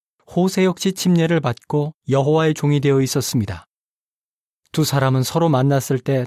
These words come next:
따뜻하게 포옹했으며 토니는 호세를 이미 용서했다고 말했습니다. 토니는 호세를 용서한 덕분에 말로 표현하기 힘들 만큼 큰 기쁨을 느꼈다고 말합니다.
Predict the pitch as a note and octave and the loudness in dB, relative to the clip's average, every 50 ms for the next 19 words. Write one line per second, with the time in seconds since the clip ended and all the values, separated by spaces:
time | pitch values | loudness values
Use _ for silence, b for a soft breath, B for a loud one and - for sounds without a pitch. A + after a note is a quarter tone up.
0 | - _ D#3 D#3 D#3 - - F3 F3 - - D#3 C#3+ D3+ D3+ D3 - - E3+ E3+ | -4 _ -4 -4 -2 0 0 0 0 0 -2 -4 -2 -2 -2 -4 -2 0 0 2
1 | E3 D#3 C#3+ B2 A2 - - A2 G#2 G#2 A2 B2 C#3+ - _ _ _ _ _ _ | 4 2 2 0 0 -2 -4 -2 -2 -2 -2 -2 -4 -8 _ _ _ _ _ _
2 | _ _ _ _ _ _ - - D3+ D3 C#3 C3+ C#3 C#3+ C3 G#2+ F#2+ - _ _ | _ _ _ _ _ _ -4 0 2 2 4 4 2 2 0 -2 -4 -8 _ _
3 | _ _ - - D#3 D#3 - E3 E3+ F3+ F3 C3+ C3 D3 D#3 B2 G#2 A#2+ C#3 D3 | _ _ -2 0 0 0 2 2 2 2 2 2 2 2 0 0 0 2 2 2
4 | D3+ D3+ - D#3+ C#3+ B2 - - A2 - D#3+ D3+ A#2 G#2 G#2+ G#2 - - A2 G2+ | 2 2 2 0 0 0 -2 -4 -4 -2 -2 -2 0 -2 -4 -6 -6 -6 -6 -6
5 | F#2 F#2+ E2+ - _ _ _ _ _ _ _ _ _ _ _ _ _ _ _ _ | -6 -8 -12 -12 _ _ _ _ _ _ _ _ _ _ _ _ _ _ _ _
6 | _ _ _ _ _ _ _ _ - - E3 D#3+ D3+ D3+ D#3 D3+ C3+ A2 F#2+ - | _ _ _ _ _ _ _ _ -2 0 2 2 4 2 2 2 0 -2 -4 -2
7 | - E3 E3+ - E3+ E3+ F3+ E3+ C#3 B2+ C3+ C#3 C3 - C#3 C#3 C#3+ C3+ B2+ A2+ | 0 0 0 2 2 2 2 2 2 2 2 0 0 0 0 0 2 0 -2 -4
8 | - - B2 C#3 C#3+ A#2+ - b b b b b b - A#2 B2 B2+ B2+ C#3+ D#3 | -2 -4 -2 0 0 -2 -4 b b b b b b -6 -4 -2 0 0 0 2
9 | E3+ F3+ F3 - - F#3+ F#3 F3+ F3 F3+ F3 F3+ - - G3 F#3+ F#3 F#3 F3+ E3 | 2 0 0 -2 -2 0 2 2 2 0 0 -2 0 2 2 4 4 4 2 2
10 | D3 C3+ B2+ - - D3 C#3 B2+ - - - - G#3 G#3 G3+ G3 G3 - F3 - | 2 0 -2 -2 -2 -2 -2 -2 -4 -6 -2 0 2 2 2 0 0 -2 -6 -4
11 | - E3+ E3 E3+ D#3 C#3 C3 - D3 - - C3+ C3 D#3+ D3+ C3 C3 A#2+ A2 F#2 | -2 0 0 2 2 0 0 -2 -4 -2 -2 -2 0 0 0 0 0 -2 -2 -6
12 | F#2+ F#2 F2 - | -6 -10 -12 -14